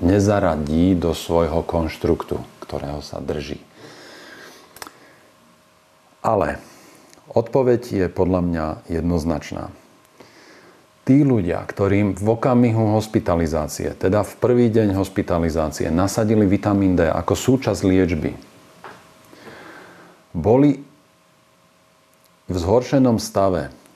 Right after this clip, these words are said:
hospitalizovaní následne na jednotke intenzívnej starostlivosti iba v päť celé štyri prípadoch,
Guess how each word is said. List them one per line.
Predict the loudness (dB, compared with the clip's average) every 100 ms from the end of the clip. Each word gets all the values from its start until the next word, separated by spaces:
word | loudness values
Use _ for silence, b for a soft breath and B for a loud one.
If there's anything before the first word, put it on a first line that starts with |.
| -8
hospitalizovaní | -4 -2 -2 0 0 2 2 2 2 2
následne | 2 0 0 0 2
na | 2 2
jednotke | 0 0 0
intenzívnej | 2 2 2 2 0
starostlivosti | -2 -2 -2 0 0 0 -2 -2 -2 -2 -8 -2
iba | 0 2 0 0 -6 -16 -20 -20
v | -20 -20 -8 0
päť | 0 0
celé | 0 2 2 -2
štyri | -6 0 2 0
prípadoch, | -2 -2 -2 -2 0 0 -2 -8